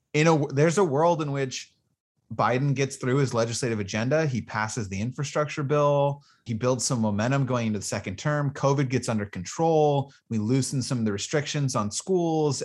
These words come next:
and Biden's popularity jumps back up into the fifties, low sixties.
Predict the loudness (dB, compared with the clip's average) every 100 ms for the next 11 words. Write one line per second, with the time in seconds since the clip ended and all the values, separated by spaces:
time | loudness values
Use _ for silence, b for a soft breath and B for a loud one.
0 | -4 -2 -2 -2 -4 -4 0 0 0 -2
1 | 0 0 2 2 2 0 -2 -4 -4 -2
2 | -2 0 -2 -2 -6 -6 -4 -4 -2 -4
3 | -4 -2 0 2 0 -4 -4 -4 -4 -4
4 | -8